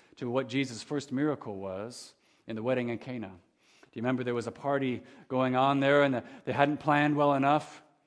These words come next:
The party was about to die and fall apart because there wasn't enough wine. And what did Jesus do as his very first miracle? Did he show up and he say, "Yeah, that's right, put your coats on, go home, parties are sinful"? No. He came and produced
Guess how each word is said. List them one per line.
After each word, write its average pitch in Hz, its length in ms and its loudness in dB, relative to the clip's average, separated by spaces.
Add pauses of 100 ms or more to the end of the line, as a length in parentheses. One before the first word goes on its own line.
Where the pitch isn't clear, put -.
(240)
The - 80 -18
party 165 260 8
was 143 160 2
about 147 320 6
to 139 80 -10
die 139 580 6
and 120 120 -4
fall 139 240 4
apart 127 420 2
because 127 240 -8
there 117 100 -8
wasn't 127 260 -2
enough 127 260 -4
wine. 107 380 -8 (1200)
And 120 80 -6
what 151 100 6
did 165 140 0
Jesus 139 340 0
do 147 160 2
as 127 120 0
his 117 80 -8
very 147 200 4
first 147 320 -4
miracle? 131 300 -2
Did 117 100 -8
he 120 80 -4
show 170 260 2
up 165 120 4
and 151 80 -2
he 131 40 -2
say, 143 140 -6
"Yeah, 156 260 2
that's 143 240 0
right, 196 140 4
put 180 180 -4
your 160 80 -4
coats 196 320 0
on, 117 200 -6 (260)
go 165 160 6
home, 156 300 6
parties 165 340 4
are 151 60 -2
sinful"? - 440 -4 (280)
No. 156 320 -8 (2000)
He 123 80 -16
came 160 360 4
and 143 140 -2
produced 139 500 -2